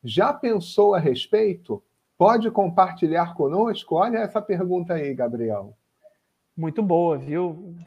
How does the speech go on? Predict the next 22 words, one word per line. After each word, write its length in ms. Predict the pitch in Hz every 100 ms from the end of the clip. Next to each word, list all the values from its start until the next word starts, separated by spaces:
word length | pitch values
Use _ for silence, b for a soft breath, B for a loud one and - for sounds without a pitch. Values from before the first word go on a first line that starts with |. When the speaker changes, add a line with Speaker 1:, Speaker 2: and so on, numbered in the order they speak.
| _
Speaker 2:
Queria 200 | - 175
mandar 240 | 180 170 170
primeiro 300 | 165 165 180
um, 280 | 151 - 156
um 40 |
forte 320 | - 180 -
abraço 380 | 147 151 151 160
aí 60 | 143
pra 120 | 156
Marilux. 720 | 151 143 160 185 - - - _ _ _ _ _ _ _
É, 680 | 180 175 175 175 175 170 170 -
o 20 |
que 100 | -
que 60 | 302
acontece? 640 | 277 262 - 143 135 - _ _ _
Eu 100 | 226
nunca 200 | 220 269
tinha 100 | 262
pensado 300 | 254 208 190
a 40 | 175
respeito, 520 | 175 - 175 240 -
tá? 200 | 160 202